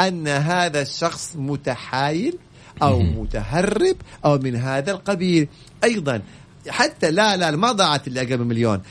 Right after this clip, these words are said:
Speaker 1: لأنه الشخص اللي عليه أقل من مليون أو أكثر من مليون، أقل التنفيذ حيدخل على حساباته.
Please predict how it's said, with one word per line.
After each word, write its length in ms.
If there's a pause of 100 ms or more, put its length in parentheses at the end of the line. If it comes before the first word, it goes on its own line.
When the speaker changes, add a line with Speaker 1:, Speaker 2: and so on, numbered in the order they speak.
(120)
Speaker 1:
لأنه 360
الشخص 360
اللي 200
عليه 280
أقل 260
من 100
مليون 360
أو 200
أكثر 260
من 100
مليون، 280 (260)
أقل 260
التنفيذ 380
حيدخل 340
على 160
حساباته. 560